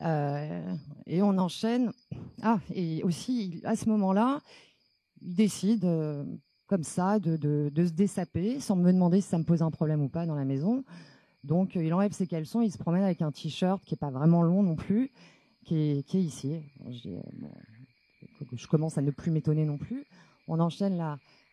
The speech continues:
la troisième semaine de confinement. Euh, et là, il rentre dans une parano sur, euh, sur les bestioles et les insectes en tout genre. Bon, faut savoir qu'aux Antilles, à part la Guyane, c'est quand même le paradis de la bébête. Euh, lui fait une fixation dessus,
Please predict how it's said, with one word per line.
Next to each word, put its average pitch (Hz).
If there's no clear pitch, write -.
la 147
troisième 214
semaine 190
de 170
confinement. 170
Euh, 170
et 170
là, 196
il 233
rentre 214
dans 185
une 170
parano 208
sur, 190
euh, 156
sur 170
les 165
bestioles 175
et 175
les 156
insectes 165
en 170
tout -
genre. 147
Bon, 123
faut 135
savoir 165
qu'aux 156
Antilles, 190
à 160
part 156
la 143
Guyane, 160
c'est 175
quand 160
même 170
le 156
paradis 160
de 160
la 156
bébête. 160
Euh, 147
lui 175
fait 175
une 165
fixation 190
dessus, 220